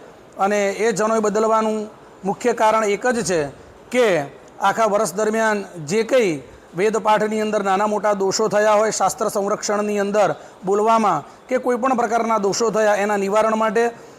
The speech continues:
અને યજ્ઞોપવિત એટલે કે સૂત્ર અને શિખા બ્રાહ્મણો માટે ખાસ હોય છે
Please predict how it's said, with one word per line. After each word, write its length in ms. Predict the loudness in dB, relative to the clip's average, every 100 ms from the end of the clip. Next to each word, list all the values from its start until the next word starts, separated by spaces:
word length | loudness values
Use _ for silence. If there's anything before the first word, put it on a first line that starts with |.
| -8
અને 380 | -2 0 0 -2 -8 -20 -20 -10
યજ્ઞોપવિત 760 | -2 0 2 0 2 2 2 -2 -6 -20 -20 -6
એટલે 200 | -2 0
કે 300 | 0 2 0
સૂત્ર 760 | 0 -8 -8 -6 0 2 2 0 -8 -20 -18 -6
અને 200 | -2 -2
શિખા 540 | -2 -4 0 2 2 -4 0
બ્રાહ્મણો 380 | 0 2 0
માટે 260 | 0 0 -2
ખાસ 320 | 0 0 2
હોય 180 | 0 0
છે 180 | -2